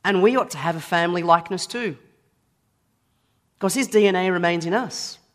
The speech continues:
His spirit's in us. His seed is in us.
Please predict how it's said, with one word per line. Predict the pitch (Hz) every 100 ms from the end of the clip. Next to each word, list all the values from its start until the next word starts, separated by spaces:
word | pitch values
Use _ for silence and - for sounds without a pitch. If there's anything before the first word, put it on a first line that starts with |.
| _ _ _ _ _ _ -
His | 147
spirit's | - 185 262 -
in | 113
us. | 104 -
His | 156 -
seed | 185 202 170
is | 147
in | 202
us. | 170 - - -